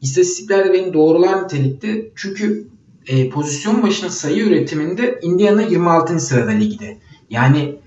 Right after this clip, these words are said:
bu aksiyonlarda. Yani şu anlama geliyor. Ne kadar çok deneseler de bunu etkili bir biçimde sonlandıramıyorlar. Bu Turner ve Sabonis'in birlikte oynadığı dakikalarda şöyle bir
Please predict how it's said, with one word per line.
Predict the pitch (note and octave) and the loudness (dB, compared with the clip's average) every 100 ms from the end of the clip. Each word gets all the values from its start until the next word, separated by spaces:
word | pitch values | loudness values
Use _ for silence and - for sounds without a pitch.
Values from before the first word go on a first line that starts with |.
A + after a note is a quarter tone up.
| _ - _ | _ -20 _
bu | C3 C3+ C3 - - | 2 4 2 -2 -2
aksiyonlarda. | C3 - B2+ A#2+ A#2+ A#2+ B2 - - | -2 0 0 0 0 0 0 0 2
Yani | D3+ F#3+ G#3+ | 2 4 4
şu | G#3+ B3+ | 4 6
anlama | A#3 F#3+ C#3+ | 6 6 6
geliyor. | C3+ D3+ G#3 B3 - | 4 4 2 0 0
Ne | F3 | -2
kadar | B3 B3 G#3+ | 0 0 0
çok | A#3 G#3+ | -4 -2
deneseler | D3+ E3+ E3+ G3 A#3+ A#3 A3 | 2 2 2 0 0 0 0
de | A#3+ - - _ - | -2 -2 -10 _ -8
bunu | E3 G#3+ | 2 4
etkili | - - G#3 G#3+ | 4 0 0 0
bir | G3 | 0
biçimde | F3 F#3 F#3 | -2 -8 -8
sonlandıramıyorlar. | G3 F3 E3 D#3 D3 D3 C3 G#2+ G#2 - - _ - _ _ - | -6 -4 -2 0 0 2 2 2 -2 -8 -20 _ -20 _ _ -2
Bu | - A3+ - | 0 0 0
Turner | G3 G#3 A#3 G#3 | 4 6 6 6
ve | G3 G3 G#3+ - | 6 6 2 -6
Sabonis'in | - D#3 F3 G#3 G#3 G3+ G#3 - - _ _ _ _ _ _ C3 | -4 0 4 6 4 2 -2 -4 -14 _ _ _ _ _ _ -6
birlikte | C#3+ D#3 - G3+ | 0 2 2 2
oynadığı | G3 E3+ D3+ C#3 | 2 2 0 0
dakikalarda | A#2+ C#3 - C#3+ C3+ C#3+ D#3+ G3 - - - - | -2 -4 -6 0 0 0 0 -4 -6 -14 -20 -12
şöyle | - G3 G3+ F3+ | -4 -2 4 4
bir | F#3 F#3+ | 6 4